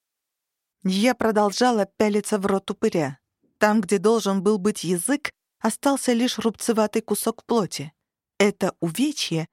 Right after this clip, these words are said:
не могло быть нанесено после того, как он стал немертвым. Все отрезанное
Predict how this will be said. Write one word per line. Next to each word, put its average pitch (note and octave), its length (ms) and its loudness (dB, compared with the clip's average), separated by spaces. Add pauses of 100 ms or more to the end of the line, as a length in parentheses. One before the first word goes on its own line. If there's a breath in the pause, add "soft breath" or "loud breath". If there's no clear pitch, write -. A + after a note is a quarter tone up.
(220)
не G3 180 4
могло G#3 400 2
быть E3+ 260 -4
нанесено F#3+ 600 0
после B3 420 -2
того, F#3 260 0
как E3+ 200 -4
он F#3 100 0
стал E3+ 300 -2
немертвым. F3+ 680 -2 (520)
Все - 320 0
отрезанное G#3+ 640 0